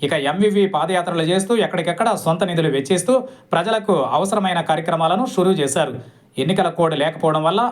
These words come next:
ఆయన ఏం చేసినా ఎవరూ ఏమీ అనలేని పరిస్థితి. ఇక టీడీపీ బలంగా ఉన్న చోట కేడర్‌ను తెచ్చి మరీ తమ పార్టీలోకి తీసుకుంటున్నారు. అలాగే ఎన్నికలలో ప్రభావితం చేసే వర్గాలను కూడా వైసీపీ ఆకర్షిస్తోంది.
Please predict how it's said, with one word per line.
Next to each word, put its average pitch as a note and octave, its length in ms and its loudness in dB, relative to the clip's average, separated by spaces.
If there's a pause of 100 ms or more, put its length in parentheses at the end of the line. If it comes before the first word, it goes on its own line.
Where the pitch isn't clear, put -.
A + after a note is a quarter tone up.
ఆయన C#3+ 180 0
ఏం D3+ 260 2
చేసినా G3+ 420 2
ఎవరూ F#3 360 2
ఏమీ E3 260 0
అనలేని D#3 400 0
పరిస్థితి. C3+ 460 -4 (440)
ఇక F#3 140 2
టీడీపీ A#3 360 0
బలంగా G3+ 360 0
ఉన్న F#3 180 -2 (120)
చోట G3 140 2
కేడర్‌ను F#3 540 0
తెచ్చి D#3+ 260 0
మరీ G3+ 280 2
తమ E3+ 180 -2
పార్టీలోకి E3 480 0
తీసుకుంటున్నారు. C#3+ 640 -2 (380)
అలాగే D3+ 380 2
ఎన్నికలలో E3+ 420 0
ప్రభావితం E3+ 540 -2
చేసే D#3+ 260 0
వర్గాలను E3+ 460 -2
కూడా F#3+ 240 2 (400)
వైసీపీ G3 360 0
ఆకర్షిస్తోంది. D3 800 -2